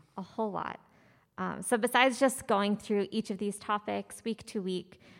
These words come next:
um, there will also be two small group settings, if that sounds enticing for you, if it's something that you would like to be a part of. The first one, Erica is going to be leading a group that is focused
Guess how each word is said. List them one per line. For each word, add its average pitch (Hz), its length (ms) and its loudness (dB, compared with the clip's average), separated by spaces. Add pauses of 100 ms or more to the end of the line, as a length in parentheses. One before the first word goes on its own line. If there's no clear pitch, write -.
(180)
um, 190 380 2
there 196 140 4
will 190 80 4
also 220 280 0
be 214 140 0
two 226 400 0
small 180 400 0
group 214 260 0
settings, 254 480 0
if - 180 -4
that 180 240 -2
sounds 185 280 -4
enticing 185 640 -4
for 185 140 -8
you, 226 340 2
if 196 160 -6 (160)
it's - 100 -20
something 185 280 -4
that 180 100 -6
you 190 60 -6
would 190 120 -4
like 190 180 -6
to - 100 -20
be 185 100 -4
a 180 40 -4
part 180 260 -4
of. 180 220 0 (480)
The 220 80 0
first 262 260 4
one, 262 220 6
Erica 240 380 4
is 240 120 2
going 208 220 2
to 202 100 -6
be 208 100 2
leading 185 360 2
a 190 40 -2
group 185 380 -4
that 180 220 -2
is 190 180 -6
focused 185 480 -6